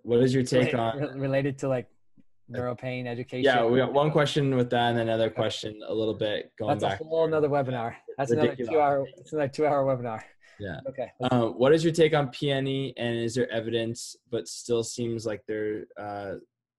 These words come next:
Speaker 1: uh, still seems like some think it's not worth the time?
Speaker 2: Ooh. Um, there is lots and lots of evidence out there. Actually, I'm currently going through a, um, a program through South Australia where, like,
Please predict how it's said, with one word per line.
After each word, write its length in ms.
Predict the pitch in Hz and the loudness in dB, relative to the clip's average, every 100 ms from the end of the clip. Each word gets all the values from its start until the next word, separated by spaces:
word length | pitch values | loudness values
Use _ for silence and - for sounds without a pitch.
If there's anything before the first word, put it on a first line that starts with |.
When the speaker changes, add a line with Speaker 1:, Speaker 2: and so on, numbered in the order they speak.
| _ _ - | _ _ -14
Speaker 1:
uh, 240 | 101 101 | -10 -10
still 280 | 98 - 117 | -8 -2 -2
seems 560 | 113 - 110 107 104 - | -2 -4 -6 -6 -8 -8
like 260 | 95 95 85 | -6 -6 -8
some 440 | - 110 107 98 _ _ - - | -8 -8 -10 -14 _ _ -12 -8
think 160 | 107 | -6
it's 180 | 110 - | -6 -6
not 220 | 107 76 | -6 -4
worth 280 | 98 101 95 | -2 -4 -6
the 100 | 87 | -14
time? 640 | - - 87 73 57 - 98 _ _ _ _ - | -14 -14 -14 -12 -14 -16 -20 _ _ _ _ -16
Speaker 2:
Ooh. 140 | 107 107 _ _ _ _ _ _ _ _ | -14 -16 _ _ _ _ _ _ _ _
Um, 320 | 131 135 127 107 - 123 - - - _ _ _ _ - - - - | 2 4 4 0 -12 -16 -20 -20 -20 _ _ _ _ -18 -18 -18 -12
there 180 | 120 143 | -2 0
is 160 | 139 113 | 0 0
lots 340 | 131 139 135 | 0 0 -4
and 80 | 131 | -8
lots 200 | 107 - | -10 -8
of 40 | |
evidence 520 | 101 113 107 101 - - - | -6 -6 -8 -12 -18 -20 -14
out 160 | 110 107 | -12 -8
there. 120 | 107 | -8
Actually, 220 | 117 - | -8 -10
I'm 100 | 120 | -14
currently 380 | - 151 135 135 | -8 -6 -4 -4
going 300 | 120 127 127 | -2 -4 -4
through 220 | - 120 | -6 -4
a, 200 | 110 98 _ _ _ _ _ _ _ _ | -4 -6 _ _ _ _ _ _ _ _
um, 300 | 117 110 107 | -10 -8 -8
a 80 | 104 | -12
program 340 | - 139 131 | -4 -2 -2
through 140 | 123 123 | -4 -6
South 260 | - 120 | -4 -4
Australia 640 | 117 - 127 120 113 107 - | -6 -8 -6 -4 -4 -6 -8
where, 120 | 113 | -8
like, 160 | 110 | -8